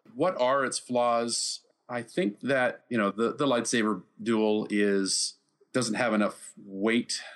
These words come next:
to it. It feels like it's going to have all the weight to it, and the ending, how it resolves itself, works really well. But just the, the battle itself isn't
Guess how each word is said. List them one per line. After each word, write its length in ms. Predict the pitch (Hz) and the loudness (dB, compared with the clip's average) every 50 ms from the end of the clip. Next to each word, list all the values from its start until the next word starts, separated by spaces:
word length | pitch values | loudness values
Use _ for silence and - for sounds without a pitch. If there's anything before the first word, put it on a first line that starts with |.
| - - - _ _ - - | -20 -20 -20 _ _ -6 -2
to 180 | - 117 95 87 | 0 2 2 2
it. 380 | 107 120 - - - - - - _ _ - | 0 0 -2 -6 -8 -8 -10 -16 _ _ -8
It 140 | - 104 95 | -6 -6 -2
feels 260 | - - 139 147 127 | 0 2 2 2 2
like 120 | 127 117 - | 0 0 -2
it's 120 | - - | -2 0
going 300 | 87 - 120 117 117 110 | 0 2 2 4 4 2
to 40 | 104 | 2
have 180 | - 107 101 98 | 0 0 0 2
all 160 | 101 98 95 | 0 0 0
the 80 | 90 | 0
weight 420 | 87 90 95 92 - - - - - _ _ _ _ _ _ _ - | 0 2 2 0 0 -2 -6 -8 -10 _ _ _ _ _ _ _ -2
to 180 | - 113 104 | 0 2 2
it, 160 | 104 104 101 - - | 2 2 -2 -4 -4
and 160 | - 110 104 | 0 2 4
the 100 | 98 98 | 4 4
ending, 260 | 107 110 90 85 85 87 | 2 2 0 -2 -2 0
how 160 | 92 90 80 | 0 -2 0
it 60 | - | -2
resolves 380 | 87 85 90 92 92 - - 92 | -2 0 0 2 2 0 -2 -4
itself, 380 | - - - 95 85 78 - | -6 -2 0 0 0 0 0
works 280 | 90 101 95 - - - | -2 -2 -2 -2 -2 -4
really 180 | 98 87 85 | -2 -2 0
well. 280 | 85 85 85 85 85 85 | 0 0 0 0 0 0
But 300 | 80 85 82 78 - _ | 0 -2 -2 -4 -4 _
just 180 | - 107 - - | -2 -2 0 -2
the, 100 | 101 98 | -2 -2
the 120 | - 98 | -2 0
battle 340 | 85 101 98 95 90 90 92 | 0 0 0 0 0 0 -2
itself 560 | 90 - - - 107 95 92 87 - - - _ _ | -2 -2 0 0 2 2 0 0 -4 -10 -18 _ _
isn't 380 | 98 104 95 90 95 90 - | -4 -4 -2 -2 -4 -4 -6